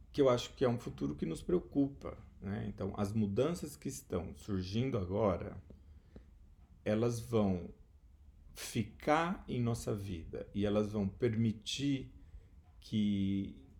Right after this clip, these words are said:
que a gente viva enquanto L G B T Q, eu tô dizendo,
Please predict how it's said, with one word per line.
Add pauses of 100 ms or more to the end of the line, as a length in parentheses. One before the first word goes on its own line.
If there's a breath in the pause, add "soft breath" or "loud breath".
que
a
gente
viva (440)
enquanto
L
G
B
T
Q,
eu
tô
dizendo,